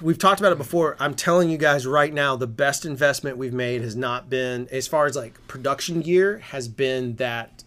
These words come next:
uh, Relamp, um, is the name of the company.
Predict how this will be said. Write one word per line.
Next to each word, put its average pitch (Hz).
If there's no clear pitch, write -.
uh, 113
Relamp, 117
um, 107
is 110
the 123
name 120
of 110
the 104
company. 104